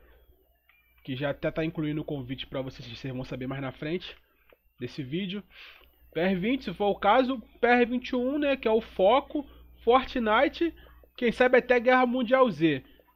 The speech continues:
Queria jo-, ter mais jogos aqui, mas como vocês estão vendo ali, falta dois, vinte e dois giga ali de espaço.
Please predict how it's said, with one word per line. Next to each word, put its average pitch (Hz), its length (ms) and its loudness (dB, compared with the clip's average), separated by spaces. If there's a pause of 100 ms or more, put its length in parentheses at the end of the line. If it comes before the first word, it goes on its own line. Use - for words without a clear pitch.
(280)
Queria 277 320 8
jo-, 269 200 4
ter 277 220 2
mais 269 220 4
jogos 254 300 4
aqui, 226 380 0
mas 175 400 4 (120)
como 185 140 -2
vocês 180 140 -6
estão 196 120 -2
vendo 185 160 -2
ali, 180 160 4
falta 180 300 0
dois, 175 560 0
vinte 196 240 -4
e 180 60 -10
dois 190 260 2
giga 175 320 -2
ali 202 320 0 (920)
de 175 160 -4
espaço. 226 760 0